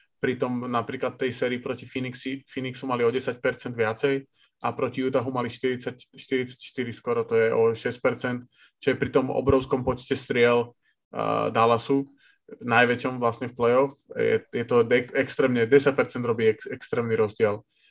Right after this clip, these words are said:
Je to proste o päť trojek premenených viacej za zápas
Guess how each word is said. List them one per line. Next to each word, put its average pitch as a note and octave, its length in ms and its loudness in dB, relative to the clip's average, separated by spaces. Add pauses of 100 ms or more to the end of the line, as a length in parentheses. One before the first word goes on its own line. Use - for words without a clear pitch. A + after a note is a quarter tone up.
(160)
Je - 160 -2
to A2+ 160 2
proste A2+ 320 -2
o A2 80 0
päť - 240 0
trojek G#2 240 4
premenených G#2 560 -4
viacej G2+ 360 -4 (120)
za G2 160 -4
zápas - 400 -6